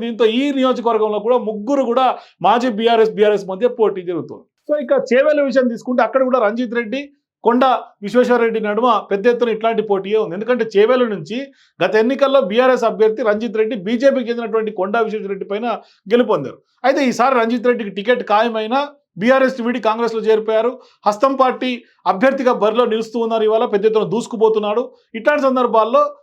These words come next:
బీఆర్ఎస్ కాసాని జ్ఞానేశ్వర్కు టికెట్ కేటాయించింది. ఈయన అసెంబ్లీ ఎన్నికల ముందులో కొంత టీడీపీ తెలంగాణ అధ్యక్షుడిగా పనిచేసినప్పటికీ కూడా ఆ పార్టీ ఎన్నికలకు దూరం కావడంతో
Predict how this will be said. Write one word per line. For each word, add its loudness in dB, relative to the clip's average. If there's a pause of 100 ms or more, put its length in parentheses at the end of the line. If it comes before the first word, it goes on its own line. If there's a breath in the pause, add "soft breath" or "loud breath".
(200)
బీఆర్ఎస్ 4
కాసాని 2
జ్ఞానేశ్వర్కు 0
టికెట్ -2
కేటాయించింది. -4 (380 soft breath)
ఈయన 2 (140)
అసెంబ్లీ 2
ఎన్నికల 0
ముందులో 0 (360 loud breath)
కొంత 0 (160)
టీడీపీ -2 (360)
తెలంగాణ 2
అధ్యక్షుడిగా 0
పనిచేసినప్పటికీ -2
కూడా 2
ఆ 0
పార్టీ 0
ఎన్నికలకు -2
దూరం 2
కావడంతో 0